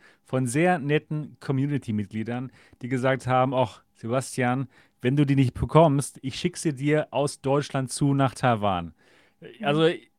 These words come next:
Speaker 1: also da fehlen mir echt die Worte. Das ist so nett, ne? Und, ähm, ja, gerade ich, wo ich ja normalerweise immer alle Headsets habe, ja, Wochen vor allen anderen,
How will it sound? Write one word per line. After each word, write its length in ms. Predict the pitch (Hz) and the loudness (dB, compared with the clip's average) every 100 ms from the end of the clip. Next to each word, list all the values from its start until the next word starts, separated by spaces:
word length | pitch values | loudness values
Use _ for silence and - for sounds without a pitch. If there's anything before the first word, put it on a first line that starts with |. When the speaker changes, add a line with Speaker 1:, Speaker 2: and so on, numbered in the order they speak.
| _ | _
Speaker 1:
also 180 | 135 147 | -6 0
da 20 | |
fehlen 280 | 156 202 196 | 0 4 4
mir 60 | 175 | 4
echt 160 | 147 | 0
die 120 | 156 127 | 0 2
Worte. 260 | 127 120 | 2 2
Das 160 | 113 143 | -6 -8
ist 200 | 131 - | -10 -2
so 320 | 170 196 208 | 4 6 4
nett, 460 | 147 147 143 - - _ _ _ _ - | 2 0 0 -2 -20 _ _ _ _ -2
ne? 260 | 123 156 | 0 0
Und, 320 | - 147 147 135 | 0 -2 -2 -2
ähm, 720 | 147 143 139 139 139 139 135 | 0 2 2 2 0 -4 -2
ja, 360 | 139 190 175 117 _ _ _ _ | 6 8 8 4 _ _ _ _
gerade 240 | - 170 190 | 2 4 4
ich, 340 | 170 202 - | 2 -2 -2
wo 140 | 160 180 | 2 2
ich 100 | 180 | 4
ja 140 | 165 | 2
normalerweise 720 | 160 165 180 170 170 170 160 | 4 2 4 4 4 4 2
immer 480 | - 156 185 156 - | 0 4 8 6 4
alle 300 | - 170 214 208 | 2 4 8 8
Headsets 800 | 165 170 190 - - 135 117 - | 8 8 4 -2 0 0 -2 -4
habe, 460 | 117 113 113 107 104 | -2 2 2 0 -2
ja, 160 | 117 | 0
Wochen 340 | 156 196 233 190 | 6 6 6 0
vor 280 | - 180 - | 6 6 8
allen 240 | 175 175 | 6 4
anderen, 580 | 147 202 175 127 110 | 0 2 2 2 0